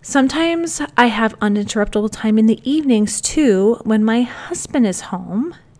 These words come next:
and he is available to be interrupted <laughs> by my children. That is one thing that I really, really, really appreciate about my husband is I feel like we carry the load pretty equally.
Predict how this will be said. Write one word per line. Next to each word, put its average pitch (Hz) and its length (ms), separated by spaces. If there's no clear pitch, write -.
and 226 260
he 359 540
is 202 160
available 170 640
to - 120
be 196 200
interrupted - 760
<laughs> - 240
by 220 120
my 180 200
children. - 540
That 359 140
is 554 180
one 277 220
thing 285 160
that 233 120
I 214 100
really, 202 760
really, 185 300
really 175 400
appreciate 185 760
about 175 320
my 180 140
husband 196 520
is - 180
I 185 100
feel 185 380
like 170 340
we 320 240
carry 214 460
the 220 140
load 180 560
pretty 208 560
equally. 254 680